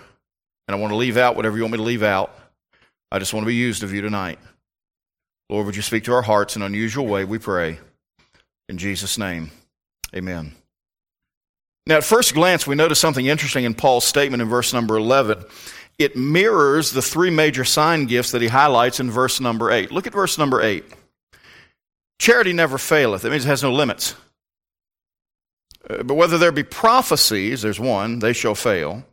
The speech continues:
Where there be tongues, they shall cease. Where there be knowledge, it shall vanish away." So in verse number eleven, he's still referencing that. He says, "I spake as a child." Tongues. He says, "I understood as a child." That ties into knowledge.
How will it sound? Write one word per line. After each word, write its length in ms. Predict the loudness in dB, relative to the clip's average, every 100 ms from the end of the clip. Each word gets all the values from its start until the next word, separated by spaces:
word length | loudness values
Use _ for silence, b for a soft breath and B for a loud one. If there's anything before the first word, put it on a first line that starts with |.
| _ _ B B B
Where 100 | 2
there 100 | 4
be 140 | 4 2
tongues, 480 | 4 4 4 0
they 160 | 2 2
shall 240 | 2 0
cease. 480 | 2 2 2 0 0
Where 100 | 0
there 160 | 0 0
be 120 | 0
knowledge, 500 | 2 2 2 2 0
it 120 | -6
shall 260 | -2 0 2
vanish 500 | 2 2 0 -2 -4
away." 400 | -2 -2 -4 -6 B B
So 160 | 0 2
in 140 | 2
verse 280 | 2 2 4
number 280 | 2 4 2
eleven, 400 | 4 2 2 0
he's 180 | 2 2
still 240 | 2 0
referencing 640 | 2 2 2 -2 -2 0 2
that. 320 | 4 2 -2 B B
He 80 | 2
says, 240 | 2 2 2
"I 100 | 4
spake 500 | 4 2 2 0 0
as 160 | -2 -4
a 60 |
child." 640 | -2 0 0 -2 -8 -14 -20 _ _ _ _ _ _ _
Tongues. 540 | -4 -4 -4 -8 -10 -10 _ _ _ _ _ _ _ _ B B
He 80 | 0
says, 180 | 4 6
"I 140 | 6
understood 580 | 4 2 2 0 2 2
as 140 | 2 -2
a 60 |
child." 440 | 2 2 4 2 0
That 200 | -2 2
ties 280 | 2 2
into 260 | -2 -4 -2
knowledge. 680 | 0 0 0 -2 -6 -10